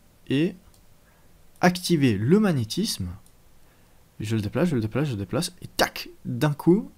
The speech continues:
il se fait snapper. Et on sait qu'il est au centre de notre objet, en tout cas sur l'axe des X et des Y.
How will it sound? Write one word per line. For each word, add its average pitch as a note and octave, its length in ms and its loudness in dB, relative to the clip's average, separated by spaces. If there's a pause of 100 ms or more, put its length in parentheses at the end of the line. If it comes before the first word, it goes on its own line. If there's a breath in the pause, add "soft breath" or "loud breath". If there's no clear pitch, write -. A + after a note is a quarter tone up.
(160)
il A#2+ 80 -2
se - 120 -2
fait E3+ 120 0
snapper. E3 540 0 (960 soft breath)
Et E3 280 6
on B2+ 120 -2
sait F3 220 2
qu'il C3 180 2
est C#3+ 60 4
au B2+ 120 2
centre E3 380 -2
de A#2 220 4
notre E3+ 240 2
objet, A#2 220 0
en F3+ 100 2
tout A2 100 -8
cas D3+ 180 0
sur G#2+ 240 -2
l'axe D#3 380 -2 (560 loud breath)
des A#2 400 0 (220)
X - 460 2 (640)
et F3+ 80 8
des D#3+ 240 6
Y. - 420 -6